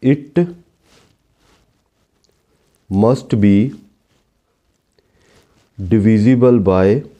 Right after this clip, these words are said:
five, तो ये फ़ाइव के साथ डिविजिबल होगा, ठीक है। It is only possible when the prime factorization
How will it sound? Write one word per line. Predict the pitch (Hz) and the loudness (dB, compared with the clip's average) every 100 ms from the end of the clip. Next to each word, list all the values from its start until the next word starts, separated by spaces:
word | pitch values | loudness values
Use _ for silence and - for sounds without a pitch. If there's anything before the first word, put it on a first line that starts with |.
| _ _ _ _ - | _ _ _ _ -2
five, | 139 143 143 - _ _ _ _ _ - | 0 0 -4 -20 _ _ _ _ _ -2
तो | |
ये | 117 123 | 0 0
फ़ाइव | 120 113 117 | 0 0 0
के | 127 | 0
साथ | 127 | 0
डिविजिबल | 120 123 131 135 135 | 0 0 2 2 2
होगा, | 131 135 131 - _ _ _ _ _ _ _ _ _ _ _ _ _ _ | 2 0 -4 -16 _ _ _ _ _ _ _ _ _ _ _ _ _ _
ठीक | 147 147 | -2 2
है। | 165 165 - _ _ - | 0 0 -12 _ _ -8
It | 202 175 - | -4 -4 0
is | 202 175 - - 151 | -2 -2 -10 -6 0
only | 151 170 202 | 2 2 2
possible | 202 139 - 131 139 151 | 2 0 2 0 2 2
when | 131 123 | 2 2
the | 143 | 0
prime | 147 123 117 131 | 0 0 2 0
factorization | 131 117 110 110 101 90 - 113 151 | 0 -4 0 0 2 -2 -2 -2 -2